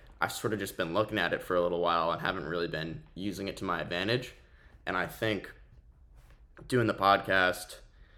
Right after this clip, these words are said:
doing the YouTube, all this, like, all this stuff that's, you can put on social media, it, it, it's beneficial for me personally, 'cause I think, like, it's just good to create something that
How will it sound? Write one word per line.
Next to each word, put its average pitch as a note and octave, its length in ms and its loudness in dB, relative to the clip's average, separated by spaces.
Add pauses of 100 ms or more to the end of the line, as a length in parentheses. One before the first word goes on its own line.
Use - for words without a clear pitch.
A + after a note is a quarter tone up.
(180)
doing G#2 220 2
the F#2+ 260 0
YouTube, G2 480 -4 (540)
all G#2 140 6
this, - 380 -2 (220)
like, G2 340 -2 (1000)
all G#2+ 80 2
this G#2 160 0
stuff - 540 0
that's, - 360 -2 (1300)
you G2+ 120 -8
can G2+ 160 -4
put - 220 2
on G2 180 2
social G2+ 360 0
media, F#2+ 360 4
it, - 340 2
it, G2+ 220 -2
it's F2+ 100 -12
beneficial A#2+ 540 0
for G2 200 -6
me F#2+ 200 -4
personally, C3 680 -2
'cause F#2 180 -4
I E2+ 80 -2
think, F#2+ 280 -6
like, F2+ 300 -2 (320)
it's - 140 -8
just - 240 -6
good G#2+ 240 0
to G#2 60 -6
create F#2 480 -2
something G2+ 440 -4
that E2 320 -2